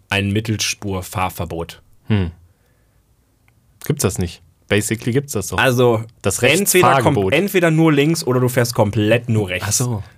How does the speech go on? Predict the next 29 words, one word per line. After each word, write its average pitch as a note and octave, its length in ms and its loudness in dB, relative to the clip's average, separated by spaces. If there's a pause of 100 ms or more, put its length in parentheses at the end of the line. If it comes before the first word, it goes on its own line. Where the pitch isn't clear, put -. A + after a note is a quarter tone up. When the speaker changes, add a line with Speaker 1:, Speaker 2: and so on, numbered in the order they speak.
(180)
Speaker 1:
So, A#2 260 0
die A2 60 0
Speaker 2:
Das, A#2 100 2
Speaker 1:
mittlere C#3 180 0
Speaker 2:
das C3 160 0
bringt C3+ 140 2
Speaker 1:
Spur C3+ 100 0
Speaker 2:
natürlich B2 280 0
die B2 120 0
Kapazität A#2 720 0
zurück. A2 380 -2
Speaker 1:
<laughs> - 60 -20
Ja, G#2 100 -6
das B2+ 220 -6
trennt A#2 220 -4
die A2+ 60 -2
Spreu A2 280 -2
vom G2+ 220 -4
Weizen. G#2+ 440 -4
Alle, B2+ 360 0
<laughs> - 40 -12
jeder, B2+ 300 -2
der B2 140 0
irgendwie A#2 240 -2
schneller A#2 260 0
als A2 160 -2
hundertvierzig A2+ 560 -4
fahren G2+ 260 -6
will. G2+ 180 -6